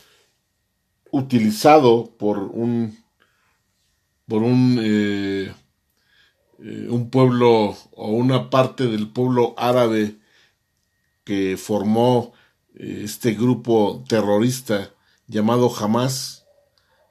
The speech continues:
y que es el que realmente está haciendo el conflicto bélico de, eh,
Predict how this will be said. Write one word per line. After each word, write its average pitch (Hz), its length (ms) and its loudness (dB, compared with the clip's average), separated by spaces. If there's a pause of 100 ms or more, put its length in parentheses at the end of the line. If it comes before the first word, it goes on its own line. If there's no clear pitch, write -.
(180)
y 101 140 -10
que 101 500 -2
es 113 140 -4
el 117 140 0
que 110 140 -2
realmente 117 500 -2
está 107 500 -6 (340)
haciendo 113 360 -4
el 107 100 -4
conflicto 98 800 -8 (560)
bélico 110 580 -2
de, 90 600 -6
eh, - 60 -12